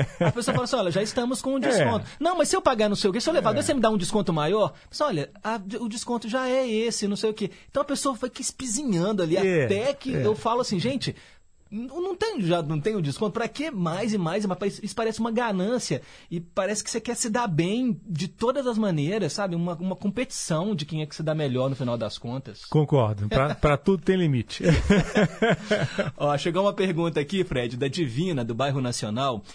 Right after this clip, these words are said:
Speaker 2: Ela disse que o banco dela ofereceu pra ela um plano de previdência. É Caixa Previdência,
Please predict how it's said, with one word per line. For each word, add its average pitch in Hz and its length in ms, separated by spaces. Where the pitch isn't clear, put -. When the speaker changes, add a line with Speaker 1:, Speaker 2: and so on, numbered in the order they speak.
Speaker 2:
Ela 123 180
disse 143 200
que - 60
o 151 40
banco 127 300
dela 123 300
ofereceu 123 460
pra 123 160
ela 123 140
um 123 60
plano 123 240
de - 80
previdência. 131 800
É 107 80
Caixa 247 440
Previdência, 117 640